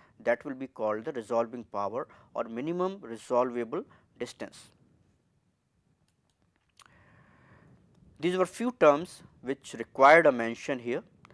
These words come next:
Let's get into the theory of image formation by a lens, and this is important in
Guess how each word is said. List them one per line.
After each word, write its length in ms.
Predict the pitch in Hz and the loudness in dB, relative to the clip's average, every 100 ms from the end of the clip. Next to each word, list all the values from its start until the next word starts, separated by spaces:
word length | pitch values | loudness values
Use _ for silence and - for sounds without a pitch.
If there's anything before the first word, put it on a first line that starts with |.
| - - - - _ | -20 -20 -20 -20 _
Let's 300 | 175 226 - | 0 0 -8
get 260 | 127 156 - | 4 4 4
into 480 | 151 139 139 135 151 _ _ | -4 -6 -6 -6 -8 _ _
the 60 | 131 | -16
theory 500 | - - 175 208 208 | -14 -4 -4 -2 2
of 260 | 127 120 - - _ _ _ | 6 6 4 -14 _ _ _
image 280 | 120 139 - | -8 -8 -6
formation 760 | - 120 120 123 - 135 147 - _ - | 2 2 2 -4 -6 -12 -12 -18 _ -8
by 420 | 113 110 113 120 _ _ _ _ _ | 0 2 2 -4 _ _ _ _ _
a 80 | 117 | -8
lens, 500 | 117 135 - - - _ _ _ _ _ _ _ _ | -4 -4 -6 -20 -20 _ _ _ _ _ _ _ _
and 220 | 113 110 | -10 -8
this 300 | 120 - - - _ | -8 -10 -16 -20 _
is 160 | - 117 | -10 -8
important 680 | 117 117 156 175 170 135 147 - _ _ _ - | -8 0 6 6 4 -4 -6 -20 _ _ _ -10
in 360 | 117 117 120 | -8 -8 -12